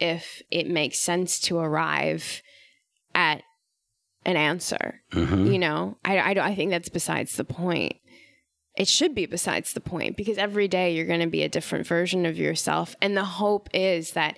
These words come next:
Speaker 1: every day that you're alive, you can show up as a more clearer,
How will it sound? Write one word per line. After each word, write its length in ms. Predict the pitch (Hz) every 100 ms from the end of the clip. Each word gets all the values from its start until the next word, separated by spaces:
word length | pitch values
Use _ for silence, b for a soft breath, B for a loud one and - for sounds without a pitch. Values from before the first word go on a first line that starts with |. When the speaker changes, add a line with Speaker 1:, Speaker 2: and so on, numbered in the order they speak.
| B B B -
Speaker 1:
every 320 | 196 185 190
day 200 | 175 165
that 140 | 165
you're 140 | 165 165
alive, 560 | 165 170 170 160 156
you 380 | 170 156 147 - -
can 240 | - 175 160
show 260 | - 160
up 200 | 156 -
as 120 | 165
a 100 | 165 160
more 300 | 175 175 165
clearer, 880 | - - 175 170 165 156 156 160